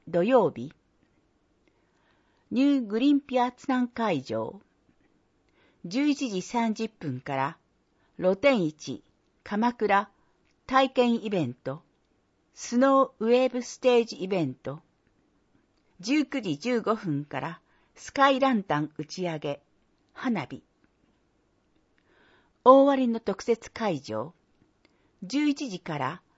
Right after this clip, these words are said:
露天オープン。十二時から、ステージ、体験イベント。十八時三十分から、花火。シャトルバス、臨時バス停以外では、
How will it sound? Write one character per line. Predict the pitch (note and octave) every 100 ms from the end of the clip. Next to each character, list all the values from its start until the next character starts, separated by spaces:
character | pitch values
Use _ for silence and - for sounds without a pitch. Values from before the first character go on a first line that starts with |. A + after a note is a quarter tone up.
| _ -
露 | F#3 F#3+
天 | C4+ C4 - -
オ | A3+
ー |
プ | D#3 C3
ン。 | B2 D3+ - _ _ _ _ _ _ -
十 | E3 C4 D4+
二 | C#4+
時 | G#3+ F#3
か | D#3
ら、 | C3 D3+ - _ _
ス | -
テ | C#4+ C4+ F3
ー |
ジ、 | - C#3+ - _ _ _ _ _ -
体 | B3 C4+
験 | - A#3+ A#3 -
イ | F#3+
ベ | G#3
ン | C3
ト。 | - A#2 D3+ _ _ _ _ _ _ _ _ _ _ _ E3+
十 | A#3 D4
八 | - C4+ C4
時 | A3+ E3
三 | - A3+ G#3+
十 | A3
分 | - - B2+
か | C3 B2+
ら、 | C3 D#3 _ _ -
花 | A#3 A3 D#3+
火。 | B2 - _ _ _ _ _ _ _ _ _ _ _ _ _ _ _ _ _
シ | -
ャ | G#3
ト | D#4
ル | C#4
バ | C4 C4+
ス、 | - - _ _ -
臨 | A3+ C#4+
時 | C#4+ C4+
バ | C#4+
ス | -
停 | - B3 -
以 | C4
外 | B3+ G3+ D3
で | A#2+
は、 | C3